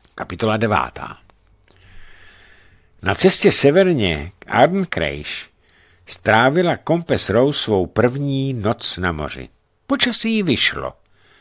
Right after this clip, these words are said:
Když na sklonku dne proplouvala obraným systémem řetězů, hustě pršelo a stahovalo se k bouři. Sotva však měli bizarní kuželovitou masu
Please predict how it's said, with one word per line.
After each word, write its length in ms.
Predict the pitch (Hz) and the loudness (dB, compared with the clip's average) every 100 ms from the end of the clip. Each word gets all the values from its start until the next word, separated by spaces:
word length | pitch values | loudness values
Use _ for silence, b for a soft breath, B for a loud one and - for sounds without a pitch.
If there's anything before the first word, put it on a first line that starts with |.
| b b b b b | b b b b b
Když 240 | 87 85 | -4 0
na 100 | 131 | 0
sklonku 460 | - - 190 170 98 | 0 2 0 0 -2
dne 200 | 113 156 | 0 -4
proplouvala 840 | 98 131 - 170 156 104 85 80 | -2 -2 -2 -2 0 0 -2 -4
obraným 440 | 104 107 147 135 | -6 -2 -2 -2
systémem 580 | 95 131 - 156 147 101 | -2 -4 -4 -4 -4 -4
řetězů, 680 | 82 104 151 147 85 67 67 b b b | -2 -4 -4 -6 -8 -12 -16 b b b
hustě 440 | 78 104 - - 139 | -4 -2 0 0 -2
pršelo 640 | - 90 - 80 76 90 - b b b b | -2 -4 -6 -6 -6 -8 -14 b b b b
a 100 | 90 | -4
stahovalo 640 | - - 90 127 135 131 | -2 -2 -2 -2 -2 -2
se 180 | - 135 | -4 -4
k 80 | 98 | -2
bouři. 500 | 95 95 90 80 69 _ _ _ b b b b b - | -2 -2 -6 -12 -20 _ _ _ b b b b b -4
Sotva 640 | - 160 202 127 82 78 | 0 2 0 -2 -4 -4
však 300 | - 110 - | -6 -6 -4
měli 260 | 123 127 95 | -2 -2 0
bizarní 640 | 107 104 151 147 113 92 | -2 0 -2 -2 -4 -6
kuželovitou 800 | - 98 117 139 139 147 117 92 | -6 -2 0 -2 -2 -4 -4 -4
masu 540 | 95 147 - 90 67 | -4 -6 -6 -8 -10